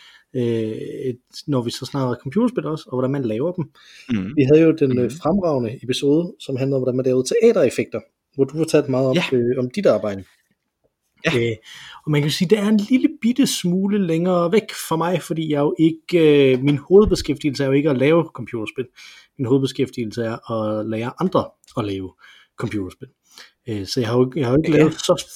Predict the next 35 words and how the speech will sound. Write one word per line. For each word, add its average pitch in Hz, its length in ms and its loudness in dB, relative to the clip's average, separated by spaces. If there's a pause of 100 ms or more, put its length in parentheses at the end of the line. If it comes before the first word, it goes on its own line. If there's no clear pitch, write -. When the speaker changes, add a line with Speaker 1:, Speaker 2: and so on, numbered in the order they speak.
Speaker 1:
frygtelig 190 360 2
mange 101 280 -4
computerspil 101 600 -6
selv. - 240 -4 (100)
Jeg 113 80 -14
har 107 80 -10
lavet 113 160 -4
et 110 100 -6
par 110 60 -12
stykker, 190 340 2 (120)
men 127 100 -2
ikke, 123 240 -2
øh, 101 160 -2
vildt 120 240 -6
mange. 107 240 -18 (680)
Øh, 113 220 -4
men 135 280 6
derfor 143 340 2
Speaker 2:
Men - 60 -2
Speaker 1:
så 151 60 -4
ved 175 80 6
Speaker 2:
jeg 175 80 8
Speaker 1:
jeg 151 80 8
Speaker 2:
har 175 40 8
Speaker 1:
alligevel 202 60 8
Speaker 2:
heller 170 120 10
Speaker 1:
meget 165 140 10
om, 139 60 6
Speaker 2:
ikke 123 60 2
Speaker 1:
hvordan 127 140 6
Speaker 2:
lavet 139 100 4
Speaker 1:
det 123 80 0
hænger 113 100 0
Speaker 2:
te-, - 80 0
Speaker 1:
sammen. 101 200 -4